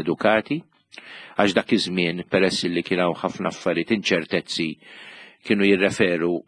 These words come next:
em, kienu jagħmlu sħarijiet anke nies li kienu ta' ċertu edukazzjoni għolja, li kienu jkollhom il-kodba d-dar. Per eżempju, wieħed minnhom, em, Vittorio Cassar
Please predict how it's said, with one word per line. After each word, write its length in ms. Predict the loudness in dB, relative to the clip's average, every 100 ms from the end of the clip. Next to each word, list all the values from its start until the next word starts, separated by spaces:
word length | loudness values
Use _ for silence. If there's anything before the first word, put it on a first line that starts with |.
| 0
em, 160 | 0 0
kienu 240 | -2 0
jagħmlu 400 | 0 0 0 0
sħarijiet 640 | 2 2 2 0 -2 -6 -14 -4 -4
anke 240 | -2 -4
nies 300 | -2 -4 -4 -4
li 140 | -4
kienu 220 | -4 -4 -4
ta' 80 |
ċertu 380 | -4 -4 -2 -2 -2 -6 -8 -4
edukazzjoni 720 | -4 -4 -6 -4 -2 -2 -2
għolja, 480 | 0 2 4 2 0 -4
li 160 | -4 0
kienu 160 | -2
jkollhom 400 | 0 0 0 -2
il-kodba 480 | -2 0 0 2 2
d-dar. 400 | 2 2 2 0 _ _ _ -20 -20 -20 -18
Per 160 | -2 0
eżempju, 400 | 2 2 4 4
wieħed 240 | 4 0 0
minnhom, 520 | 0 2 4 2 -2 0
em, 800 | 2 4 4 4 2 0 -2 -2 -8 -20 -20 -20 -20 -20 _ _ -16 -2
Vittorio 720 | 0 2 2 4 6 6 4
Cassar 580 | 2 0 2 6 4